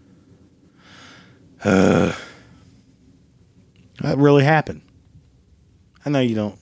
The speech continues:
like hearing me <laughs> bitch about it, but fuck, are you fucking kidding me? You're serious. You're dead serious. Let's say you wreck your car, okay?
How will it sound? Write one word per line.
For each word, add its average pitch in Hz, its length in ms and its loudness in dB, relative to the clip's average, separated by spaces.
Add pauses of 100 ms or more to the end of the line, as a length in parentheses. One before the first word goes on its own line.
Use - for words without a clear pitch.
(100)
like 98 160 -4
hearing 101 320 -4
me 87 60 -8
<laughs> - 0 -
bitch 143 560 -2
about 120 280 -2
it, 147 60 2
but 135 180 2
fuck, - 380 0 (320)
are 202 80 2
you 240 140 8
fucking - 420 2
kidding 247 420 0
me? 302 360 0 (540)
You're 180 120 0
serious. 175 640 0 (220)
You're 170 140 -2
dead 165 280 2
serious. 117 580 0 (4000)
Let's 139 120 -2
say 208 140 6
you 180 120 6
wreck 175 220 2
your - 80 0
car, 143 480 2 (460)
okay? 135 300 2